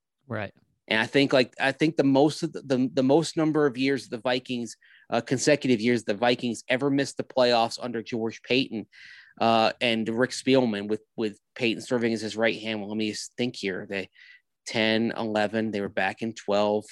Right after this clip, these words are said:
Speaker 2: thirteen, fourteen, back in fifteen, missed in sixteen, back.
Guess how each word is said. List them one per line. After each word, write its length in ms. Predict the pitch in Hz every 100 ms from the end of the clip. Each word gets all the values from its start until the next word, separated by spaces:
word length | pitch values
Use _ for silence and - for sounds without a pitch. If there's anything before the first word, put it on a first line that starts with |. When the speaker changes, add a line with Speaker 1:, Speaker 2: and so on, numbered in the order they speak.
| -
Speaker 2:
thirteen, 540 | 117 117 - 117 104 101
fourteen, 580 | 107 117 - 113 104
back 300 | 101 104 107
in 120 | 117 110
fifteen, 680 | 110 107 - 104 101 101 - - - _ -
missed 220 | 113 -
in 60 | 110
sixteen, 520 | - - - 117 104
back. 200 | 107